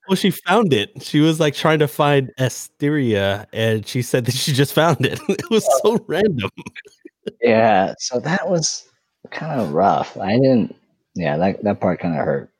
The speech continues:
Speaker 2: I felt like it was another missed opportunity, 'cause the armor could be sick, right? But, yeah.
Speaker 1: Yeah, uh, just so you know, 'cause that's one of the things that I did also mention,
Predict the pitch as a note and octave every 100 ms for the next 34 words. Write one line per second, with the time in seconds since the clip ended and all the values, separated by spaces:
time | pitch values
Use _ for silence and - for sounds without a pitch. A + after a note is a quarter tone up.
0 | _ - _ - C3 D3+ B2+ G#2 G2+ G#2+
1 | A2+ G#2 F2 D#2+ - D#2 E2 - D2+ D2
2 | D2+ F2+ - - - F#3+ G#3+ - D3+ C#3
3 | - - - - _ - E2+ G2 - _
4 | - D#2+ - _ _ _ _ _ _ _
5 | _ - - - - _ _ _ _ A#2+
6 | A#2 A#2 A2+ G#2+ F#2+ C3+ - D#3 A#2 B2
7 | B2+ G#2+ F2+ _ - G2+ - A#2 A2 A2+
8 | G#2+ F#2+ F#2 F#2 G#2+ G2+ G2 - A#2 A2
9 | A2 - B2 A2+